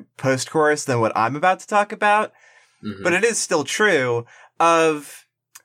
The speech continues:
Speaker 1: uh, uh, that, like, when public figures die, there is the, the support for them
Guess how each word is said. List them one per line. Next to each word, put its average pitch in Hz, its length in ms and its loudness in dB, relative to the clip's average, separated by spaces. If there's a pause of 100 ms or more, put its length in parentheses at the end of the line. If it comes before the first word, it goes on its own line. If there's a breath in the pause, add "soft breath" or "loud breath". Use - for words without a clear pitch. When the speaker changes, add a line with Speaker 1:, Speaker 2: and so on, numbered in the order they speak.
(200)
Speaker 1:
uh, 143 400 4
uh, 123 440 0 (360)
that, 151 440 2
like, 135 420 -4
when 202 720 -2 (320 loud breath)
public 175 460 -2
figures 131 680 -2
die, 104 540 -4 (640)
there 156 720 2 (340 loud breath)
is 165 920 0 (960 loud breath)
the, 147 160 -2 (260)
the 165 120 -2
support 254 600 0
for 165 220 -2
them 127 560 0